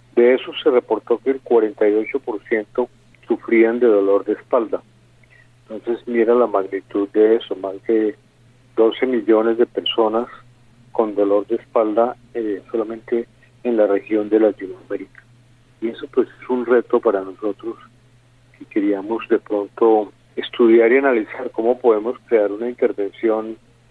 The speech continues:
económica, viable, fácil de implementar, que a la vez nos diera información científica y clara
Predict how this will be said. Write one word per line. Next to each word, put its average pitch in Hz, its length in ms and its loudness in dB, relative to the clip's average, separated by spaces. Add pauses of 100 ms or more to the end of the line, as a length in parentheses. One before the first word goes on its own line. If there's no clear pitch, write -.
(260)
económica, 107 800 -2
viable, 104 640 2 (100)
fácil 113 400 -2
de 113 80 -4
implementar, 98 720 -4 (680)
que 131 100 2
a 117 40 4
la 110 100 4
vez 113 180 4
nos 123 120 -4
diera 131 220 2
información 110 560 -6
científica 131 800 -4
y 110 100 0
clara 117 460 0